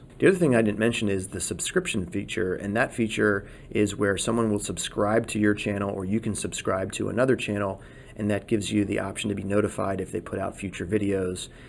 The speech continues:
If you click on the subscriptions tab, it will show you all of the different videos put out by the people you've subscribed to.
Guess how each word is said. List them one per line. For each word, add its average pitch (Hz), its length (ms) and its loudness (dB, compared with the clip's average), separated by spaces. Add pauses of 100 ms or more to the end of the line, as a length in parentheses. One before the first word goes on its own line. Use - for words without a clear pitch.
(100)
If - 160 -6
you 98 80 0
click - 300 -2
on 104 160 2
the 95 80 -4
subscriptions 98 800 -4
tab, 101 520 -2 (200)
it - 60 -4
will 104 140 -2
show 107 220 0
you 101 300 2
all 101 260 0
of 101 140 -2
the 104 60 -8
different 95 280 -6
videos 92 580 -2
put 104 200 -2
out 95 240 -4
by 95 180 -2
the 90 80 -6
people 101 320 -6
you've 90 220 -8
subscribed 107 680 0
to. 90 220 -6